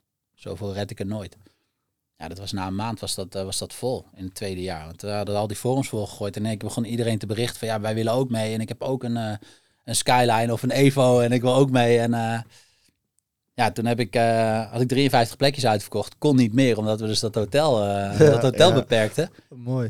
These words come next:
Speaker 1: Ik dacht, "Wow man, als dit lukt, weet je, en we kunnen dit doorzetten en, eh, ik kan daar iets, eh, iets groters van maken,
Speaker 3: Mhm.
Speaker 1: dat is misschien wel heel tof." Dus na, na dat jaar, eh, allemaal magazines hadden we toen nog, die schreven erover en zo.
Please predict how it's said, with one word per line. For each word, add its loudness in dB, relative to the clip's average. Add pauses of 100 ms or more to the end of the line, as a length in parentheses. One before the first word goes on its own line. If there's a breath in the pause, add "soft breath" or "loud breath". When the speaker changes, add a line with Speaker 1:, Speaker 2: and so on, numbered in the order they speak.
Speaker 1:
Ik -16
dacht, -12
"Wow 4
man, 0
als 0
dit 2
lukt, -2 (600)
weet -6
je, -2
en 0
we -2
kunnen 2
dit 2
doorzetten -2
en, -10
eh, -6
ik -16
kan -8
daar -6
iets, -8
eh, -8
iets -14
groters -4
van -8
maken, -10 (240)
Speaker 3:
Mhm. -10
Speaker 1:
dat -10
is -6
misschien -2
wel 0
heel -2
tof." -2 (960 soft breath)
Dus -10
na, 0
na 0
dat 0
jaar, 0
eh, -2 (160)
allemaal -4 (120)
magazines -4
hadden -4
we -10
toen -8
nog, -8
die -12
schreven -8
erover -8
en -14
zo. -10